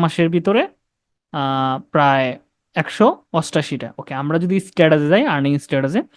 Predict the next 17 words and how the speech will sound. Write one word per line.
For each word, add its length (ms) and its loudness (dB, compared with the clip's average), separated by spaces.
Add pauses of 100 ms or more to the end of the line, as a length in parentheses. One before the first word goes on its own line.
(260)
এখান 180 -2
থেকে 200 2
ধরেন 260 6
আমি 120 4 (380)
all 160 6
time 180 4
দিয়ে 160 0
দিলাম, 160 2 (280)
দিয়ে 160 4 (140)
এখান 200 0
থেকে 120 0 (100)
দেখাই। 220 -4 (600)
তো 60 8 (520)
গত 180 6 (120)
মাসে 220 4 (640)
এখানে 240 6 (640)
ঊনপঞ্চাশটা 680 6